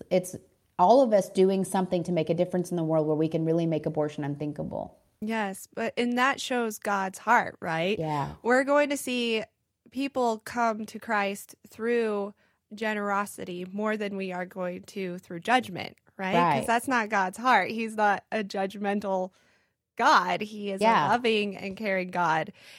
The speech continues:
Speaker 2: And I actually had somebody ask me that, like, "Okay, well," and I think you even said this in your book, um, about people are like, "Well,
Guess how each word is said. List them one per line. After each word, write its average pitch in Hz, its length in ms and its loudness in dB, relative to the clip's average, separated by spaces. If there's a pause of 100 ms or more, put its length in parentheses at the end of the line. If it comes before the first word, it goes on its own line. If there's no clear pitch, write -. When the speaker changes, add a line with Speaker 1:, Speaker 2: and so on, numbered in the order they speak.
Speaker 2:
And 196 340 -2 (100)
I 214 120 4
actually 214 280 0
had 202 200 2
somebody 202 360 -2
ask 202 280 -2
me 185 120 -6
that, 170 260 -4
like, 175 240 -6
"Okay, 185 280 -6
well," 190 280 -4 (640)
and 254 100 0
I 294 80 4
think 392 180 4
you 427 120 8
even 220 260 2
said 269 400 2
this 220 240 0
in 208 140 -2
your 190 140 -2
book, 190 580 2 (260)
um, 190 560 -2 (180)
about 214 500 2 (180)
people 254 280 -4
are 214 120 0
like, 196 260 -4
"Well, 202 360 -2